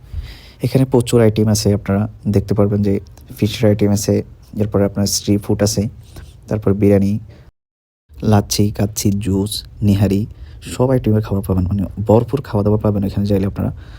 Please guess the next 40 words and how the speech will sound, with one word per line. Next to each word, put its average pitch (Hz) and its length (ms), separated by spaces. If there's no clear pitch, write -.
তো 95 240
যারা 104 280
ঐতিহ্যবাহী 123 440
খাওয়া 107 220
দাওয়া 107 180
করতে 117 240
চান, 120 240
একবার 117 260
হলো 113 140
পুরান 110 200
ঢাকার 104 180
নাজির 107 240
বাজারে 98 260
ঘুরে 101 180
আসবেন। 104 280
আহ, 95 320
সকলে 104 360
দেখবেন 101 320
যে 95 280
যাওয়ার 113 340
পরে 117 120
দিয়ে 113 120
আপনারা, 104 260
আহ, 98 100
খাওয়া 101 160
দাওয়ার 104 200
টেস্ট 104 240
বুঝে 101 180
দেখবেন 95 260
যে 101 100
এখানে 98 240
কেমন 101 320
জমতেছে 104 420
বা 101 100
কেমন 98 280
চলতেছে। - 460
নাজিরা 107 340
বাজার 113 320
যাওয়ার 104 280
পরে 101 340